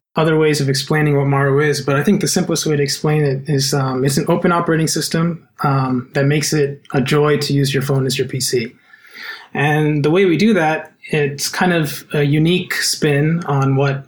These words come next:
other companies are doing, but what we do is that we run Android and Linux simultaneously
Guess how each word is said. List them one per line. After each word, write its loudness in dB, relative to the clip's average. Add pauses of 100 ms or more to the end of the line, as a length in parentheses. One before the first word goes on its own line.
(100)
other 2
companies 0
are 0
doing, 0
but 0
what 0
we 2
do 2
is 0
that -4 (300)
we 4
run 0
Android 0
and 0
Linux -2
simultaneously -2